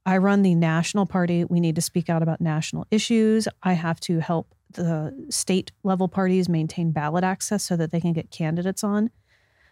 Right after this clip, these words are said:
But our presidential race is really like an information campaign, and it's meant to, it's meant to build us up at the grassroots local level. That's where you can affect political change. And I have seen that firsthand in Southern California.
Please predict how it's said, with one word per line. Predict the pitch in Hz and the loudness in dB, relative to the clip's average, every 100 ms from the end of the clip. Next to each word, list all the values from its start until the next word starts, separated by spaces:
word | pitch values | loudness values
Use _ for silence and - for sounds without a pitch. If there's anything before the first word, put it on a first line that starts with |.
| _ | _
But | 180 | 0
our | 185 | 0
presidential | 180 196 180 170 226 208 | 2 2 4 2 4 4
race | 180 165 | 4 2
is | 180 165 | 0 2
really | 175 185 170 | 4 4 4
like | 160 165 | 2 0
an | 156 | 0
information | 151 175 156 160 208 | 0 0 0 0 0
campaign, | 202 214 220 240 247 262 - _ - _ - | 0 0 2 2 2 0 -4 _ -20 _ 0
and | 170 | 0
it's | - | 2
meant | 180 170 | 2 2
to, | - 165 _ _ - | 0 -2 _ _ -6
it's | 185 - | -4 2
meant | 180 196 | 2 2
to | - - 165 | -2 -2 -2
build | 170 165 | 0 2
us | 170 | 2
up | 175 165 | 0 -2
at | 165 | -4
the | |
grassroots | 160 156 156 - 175 165 | -2 -2 -2 -2 -2 -2
local | 165 160 151 | -2 -2 -2
level. | 151 151 - - _ _ _ - | -2 -4 -6 -8 _ _ _ -4
That's | 180 202 254 | 0 0 2
where | 262 | 2
you | 226 214 | 2 2
can | 196 | 0
affect | - 175 - | 0 -4 -2
political | 180 160 - - | -2 -2 -2 -8
change. | - - - - - _ _ _ _ _ - | -10 -10 -12 -14 -18 _ _ _ _ _ -2
And | 170 | 0
I | 160 | 2
have | 160 - | 0 -4
seen | - 220 269 | 0 4 4
that | 214 160 | 4 2
firsthand | - 170 - 190 190 165 147 156 160 - | 0 -2 0 2 2 2 0 -2 -2 0
in | 185 165 160 151 151 - - _ | 0 2 0 -2 -6 -8 -14 _
Southern | - 196 180 | -4 0 2
California. | 175 160 151 190 190 165 87 - | 2 -2 0 2 2 0 -2 -10